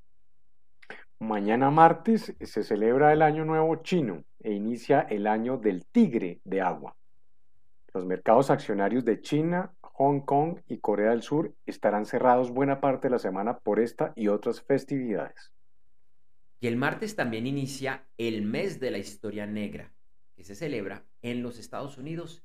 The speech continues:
Speaker 2: y Canadá.
Speaker 1: El miércoles se dará a conocer el índice de precios al consumidor en la eurozona y el nivel de reservas de petróleo de los Estados Unidos.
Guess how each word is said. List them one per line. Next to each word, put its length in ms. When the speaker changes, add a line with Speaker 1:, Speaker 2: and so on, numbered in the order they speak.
Speaker 2:
y 100
Canadá. 440
Speaker 1:
El 160
miércoles 680
se 200
dará 280
a 60
conocer 520
el 180
índice 400
de 140
precios 440
al 120
consumidor 760
en 220
la 220
eurozona 680
y 100
el 100
nivel 300
de 180
reservas 580
de 100
petróleo 680
de 180
los 180
Estados 460
Unidos. 480